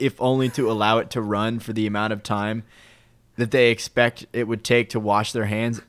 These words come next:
and actually not spend that time washing their hands, but insta-, instead just stand there at a running sink. There, I'm sure there are a lot of people out there who have done that and they just won't admit it.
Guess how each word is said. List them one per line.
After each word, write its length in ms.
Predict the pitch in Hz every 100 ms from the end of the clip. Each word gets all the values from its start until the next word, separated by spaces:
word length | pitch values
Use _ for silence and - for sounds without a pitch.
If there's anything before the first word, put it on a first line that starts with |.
| _ -
and 300 | 135 131 127
actually 680 | - 127 139 - 147 131 127
not 360 | 117 117 117 107
spend 280 | - 123 117
that 200 | 110 -
time 260 | 117 110 104
washing 340 | 104 101 107
their 140 | 104
hands, 320 | 98 98 92 -
but 180 | 110
insta-, 440 | 104 - 117 113 113 -
instead 400 | 120 113 - 120
just 220 | 113 104 -
stand 420 | - 120 113 113
there 200 | 107 104
at 60 | 101
a 60 |
running 300 | 98 104 98
sink. 440 | 92 104 92 87 - _ _ _ _ _ _ _ - _ _ _ _ _ - _ - _ _ - -
There, 180 | 143
I'm 120 | 139 139
sure 180 | -
there 120 | 147 131
are 40 |
a 60 | 117
lot 160 | 117
of 60 | 113
people 180 | 113 110
out 120 | 101
there 100 | 101
who 120 | 101 101
have 100 | 92
done 200 | 101 101
that 100 | 98
and 100 | 101
they 60 |
just 180 | 98 95
won't 160 | 101 92
admit 200 | 90 87
it. 160 | -